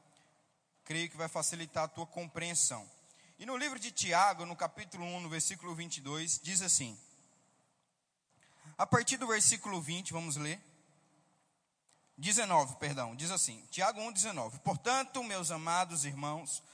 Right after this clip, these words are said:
todo homem esteja pronto para ouvir, tardio para falar,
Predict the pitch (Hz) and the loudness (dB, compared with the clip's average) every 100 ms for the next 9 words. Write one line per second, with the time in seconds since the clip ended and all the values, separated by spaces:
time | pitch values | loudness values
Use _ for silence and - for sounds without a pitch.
0 | - - _ 240 254 240 208 233 277 233 | -20 -20 _ 4 4 2 2 4 4 2
1 | 202 196 - 208 196 - 180 269 370 - | 2 0 0 -2 -2 -2 4 8 8 6
2 | 233 220 202 175 147 160 170 202 - - | 2 6 6 2 -4 -4 -4 -8 -18 -20
3 | - - _ 214 208 185 185 311 311 - | -20 -20 _ 6 6 4 2 4 4 4
4 | 214 196 190 160 143 147 | 4 4 2 4 4 4